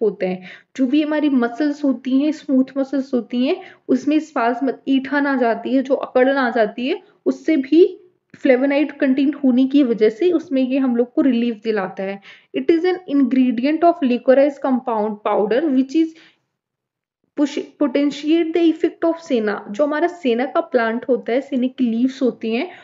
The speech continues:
ये licorice क्या करता है, इसके पाउडर इंग्रेडिएंट को अगर हम उसमें ऐड करते हैं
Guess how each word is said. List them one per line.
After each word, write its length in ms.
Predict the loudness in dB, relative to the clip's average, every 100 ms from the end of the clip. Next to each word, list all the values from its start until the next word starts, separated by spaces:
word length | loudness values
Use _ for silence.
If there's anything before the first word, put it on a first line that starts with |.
| _ 0
ये 60 | 2
licorice 480 | 4 4 2 2 0
क्या 140 | -2
करता 320 | 0 0 2
है, 140 | 4 4
इसके 240 | 4 0
पाउडर 380 | 0 0 0 0
इंग्रेडिएंट 840 | 2 2 2 0 0 0 0 -2
को 120 | -4
अगर 260 | -2 0 2
हम 100 | 0
उसमें 240 | -2 -4
ऐड 300 | -2 -2 0
करते 340 | 4 4 4 0
हैं 220 | 0 -4